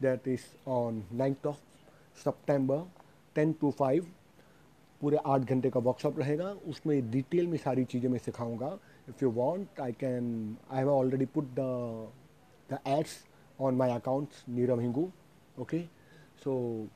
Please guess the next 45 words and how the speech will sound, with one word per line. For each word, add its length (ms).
do 140
visit 240
my 160
blog, 280
local 260
science 260
dot 180
com, 180
as 160
well 140
as 80
niravhingu 400
dot 160
com। 80
And 120
if 120
you 60
have 120
been 220
interested, 420
please 160
continue 420
and 140
share 140
the 140
knowledge 400
and 160
allow 220
me 80
to 80
keep 160
sharing 400
more 140
and 140
more 120
knowledge। 340
Please 140
share, 320
आपके 220
like, 180
comment 280
से 300
motivation 420
milta 240
है। 220